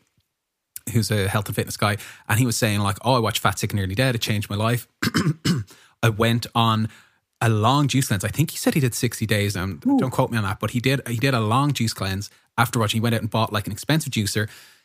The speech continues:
Speaker 1: did the whole shebang, and he lost fifty pounds.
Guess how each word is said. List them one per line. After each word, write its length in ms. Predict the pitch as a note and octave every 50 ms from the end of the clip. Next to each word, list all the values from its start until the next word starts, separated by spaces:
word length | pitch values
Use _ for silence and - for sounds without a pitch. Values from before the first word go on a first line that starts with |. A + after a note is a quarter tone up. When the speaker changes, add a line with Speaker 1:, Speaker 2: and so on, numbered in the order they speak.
| _ _
Speaker 1:
did 80 | - F#3
the 60 | E3+
whole 160 | C#3 - E3 D#3
shebang, 320 | - A#2 A#2+ A#2 A2+ A2 - - - _ _ _ _ -
and 360 | B2+ B2+ B2 A#2+ A#2 A2+ A2+
he 200 | - - - -
lost 240 | A#2+ B2 A#2+ A2+ -
fifty 200 | - A2 - -
pounds. 480 | G2+ - C#3+ D#3+ D3 F2+ F#2+ - -